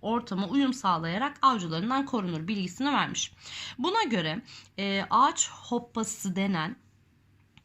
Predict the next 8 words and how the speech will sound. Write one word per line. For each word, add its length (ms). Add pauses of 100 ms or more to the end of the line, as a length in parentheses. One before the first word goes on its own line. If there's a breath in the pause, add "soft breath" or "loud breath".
böcek 380
türüyle 400
ilgili 800
hangi 600
yorumların 560
doğru 260
olduğunu 220
soruyor. 300